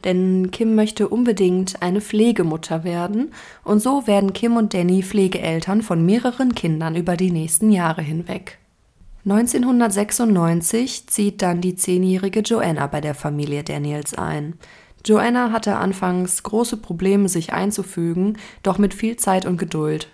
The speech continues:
schaffte sie es dann. Joanna spricht oft davon, dass sie ihre Mutter vermisst und auch ihren Halbbruder Jerry.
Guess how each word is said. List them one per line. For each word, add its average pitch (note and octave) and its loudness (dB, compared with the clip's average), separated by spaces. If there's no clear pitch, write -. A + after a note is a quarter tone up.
schaffte D3 -4
sie D#3 -6
es D#3 -6
dann. - -8
Joanna A#3 2
spricht - -4
oft - -4
davon, F3+ -2
dass D#3+ -2
sie D#3 -2
ihre D3+ -6
Mutter G#3 0
vermisst F3+ -2
und G3 -2
auch E3 2
ihren G#3+ 0
Halbbruder D#3+ -4
Jerry. D#3 -4